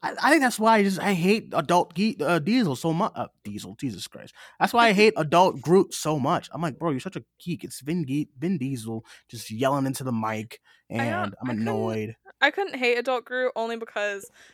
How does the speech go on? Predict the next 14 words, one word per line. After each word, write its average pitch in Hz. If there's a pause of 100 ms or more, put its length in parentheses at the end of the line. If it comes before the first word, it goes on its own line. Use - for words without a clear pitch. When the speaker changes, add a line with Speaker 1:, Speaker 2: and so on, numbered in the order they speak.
Speaker 2:
I 220
think 226
that's, -
like, 202
some 202
of 196
the 196
best 190
jokes 185
in 208
the 202
M 190
C 185
U. 202